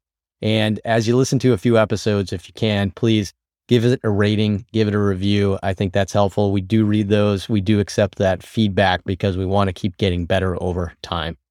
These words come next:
Thank you so much again for listening to this. My goal is to make this the top sports physical therapy podcast out there.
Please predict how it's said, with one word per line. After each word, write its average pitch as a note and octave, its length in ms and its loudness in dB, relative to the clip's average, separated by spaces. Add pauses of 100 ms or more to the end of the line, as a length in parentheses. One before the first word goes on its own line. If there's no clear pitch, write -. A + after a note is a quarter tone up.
(160)
Thank C3+ 240 2
you C3 240 2
so C3+ 220 0
much B2 200 2
again G#2+ 220 0
for - 100 -4
listening G#2 260 -2
to G2+ 60 -4
this. G#2 280 -2 (340)
My A2 140 2
goal C3 400 4
is B2 180 -4
to - 100 -2
make A2 220 2
this G#2 180 -4
the G2+ 120 -6
top F#2 360 0 (120)
sports G2+ 400 -4
physical F#2 360 -4
therapy F2+ 380 -2
podcast F2 480 -2
out F#2 180 -2
there. F#2+ 280 0